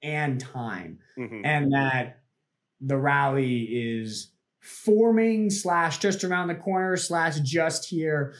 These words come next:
Speaker 1: Now is a time, in my opinion, to get pretty bullish. Um, I mean, I was bullish last week going into the Fed meeting. I'm still
Speaker 2: Mm-hmm.
Speaker 1: bullish today. I, I think it's a good time to get bullish. The price action is shaping up.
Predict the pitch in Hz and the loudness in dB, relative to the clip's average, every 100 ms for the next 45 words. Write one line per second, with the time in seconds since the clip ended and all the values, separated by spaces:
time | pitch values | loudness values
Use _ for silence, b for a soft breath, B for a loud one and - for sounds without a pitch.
0 | B - 147 165 226 233 190 170 165 156 | B -4 0 2 4 4 2 0 -2 -2
1 | 156 156 147 139 135 143 151 147 139 143 | -2 -2 -4 -2 0 0 0 0 -2 -2
2 | 127 120 117 113 120 120 - - 104 113 | -2 -4 -4 -4 -4 -6 -8 -14 -8 -8
3 | 104 92 90 - - - - - - _ | -8 -12 -16 -18 -18 -20 -20 -20 -20 _
4 | _ _ _ 107 110 107 101 95 - _ | _ _ _ -6 -6 -6 -6 -8 -12 _
5 | 143 151 151 143 147 147 147 131 135 131 | 0 2 2 2 2 4 2 2 0 -2
6 | 120 143 151 151 156 147 147 139 135 151 | -2 0 2 0 -2 0 0 -2 -2 -2
7 | 143 139 139 135 110 113 - 127 123 127 | -2 0 0 -2 -6 -6 -2 -2 -2 -4
8 | 127 - 135 131 131 120 143 165 160 135 | -6 -10 -10 -6 -4 -4 -4 -4 -4 -2
9 | 139 139 139 131 123 120 113 127 123 110 | -2 -2 -2 -4 -4 -4 -4 -6 -8 -8
10 | 139 139 143 135 135 135 123 135 131 123 | -4 -4 -4 -4 -4 -6 -6 -6 -6 -6
11 | 123 123 | -4 -6